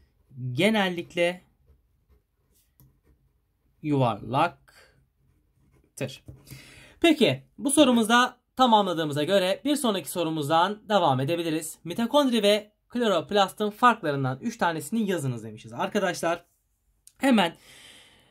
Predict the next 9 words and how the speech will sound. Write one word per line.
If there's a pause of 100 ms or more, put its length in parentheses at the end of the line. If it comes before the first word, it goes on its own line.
birincisiyle
başlayalım.
Arkadaşlar
mitokondri
oksijenli
solunum
gerçekleştirirken
kloroplast
ise